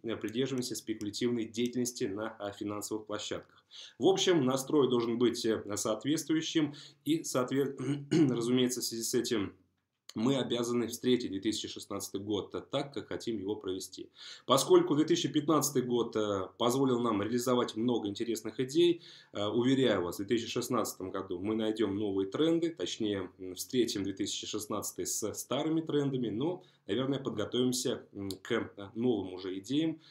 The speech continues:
исходя из актуального новостного, а, фона. Давайте возвращаться на финансовые рынки. Понимаю то, что сейчас, э, предпраздничная такая новогодняя среда, н-, низколиквидные, волатильные торги.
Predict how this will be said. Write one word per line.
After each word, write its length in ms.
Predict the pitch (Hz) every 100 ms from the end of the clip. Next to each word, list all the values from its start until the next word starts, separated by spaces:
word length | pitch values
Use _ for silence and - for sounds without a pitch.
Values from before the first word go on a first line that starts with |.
| -
исходя 340 | 98 - 120
из 260 | 117 110 -
актуального 640 | 107 - 117 127 151 143 120
новостного, 580 | 101 98 - 110 113 -
а, 100 | 104
фона. 340 | - 95 78 - _ - - - - - _
Давайте 580 | 151 208 208 165 135 117 - - _ _ _ - -
возвращаться 500 | 120 143 143 165 143
на 80 | 131
финансовые 500 | 139 151 143 160 170
рынки. 280 | 190 190 160
Понимаю 480 | 139 151 160 135 135
то, 80 |
что 320 | 120 - 120 110
сейчас, 560 | - 127 143 110 -
э, 160 | 110 104
предпраздничная 840 | 131 139 143 113 127 110 95 - 87
такая 360 | 90 - 98 95
новогодняя 560 | 101 113 113 107 101
среда, 640 | 92 127 135 151 175 160 113
н-, 180 | 107 104
низколиквидные, 1080 | 120 120 117 113 - 151 180 160 156 143 143
волатильные 640 | 104 113 113 - 123 107 101
торги. 520 | 113 120 139 175 160